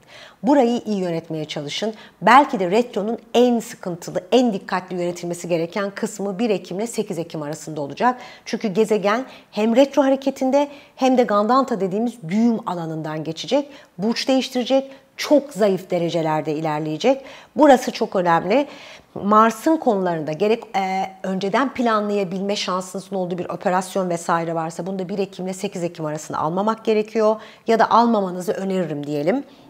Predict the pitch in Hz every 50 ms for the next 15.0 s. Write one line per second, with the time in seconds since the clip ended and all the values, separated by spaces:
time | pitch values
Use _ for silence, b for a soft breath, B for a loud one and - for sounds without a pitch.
0 | B B _ _ _ _ _ _ _ _ _ _ B B B B B B B B
1 | B B B - 214 214 214 170 180 220 220 - 226 - 247 233 220 196 220 220
2 | 214 208 180 214 202 208 202 208 202 202 202 196 190 196 208 202 190 180 175 185
3 | 180 190 202 196 - 214 214 - 190 196 190 170 180 196 190 190 190 214 196 190
4 | - 196 185 170 - - 185 185 - 190 - - 208 208 202 196 196 190 185 196
5 | 180 190 196 185 185 185 - 196 185 185 185 180 185 - 202 185 190 190 180 175
6 | 180 165 190 - - 170 170 170 165 160 165 160 151 156 151 147 165 156 147 B
7 | B B B B B _ - 240 269 - - - 202 196 175 180 185 175 175 160
8 | 165 160 - - 160 156 - 170 156 - - 147 - - - 147 147 147 170 220
9 | 254 247 B B B B B B B - - 247 254 269 269 269 - 240 254 247
10 | - - 220 208 208 214 196 - - - 165 151 147 147 147 160 113 151 147 147
11 | 139 147 147 147 B B B B - 214 226 233 233 - 262 269 240 233 226 208
12 | 202 208 202 - - 185 180 190 - 208 185 175 190 185 - 220 214 226 220 -
13 | 220 185 170 - 175 165 170 165 175 - - 247 285 277 B B B B _ 165
14 | 214 220 226 240 240 262 262 - 226 202 185 175 170 165 165 156 160 180 214 240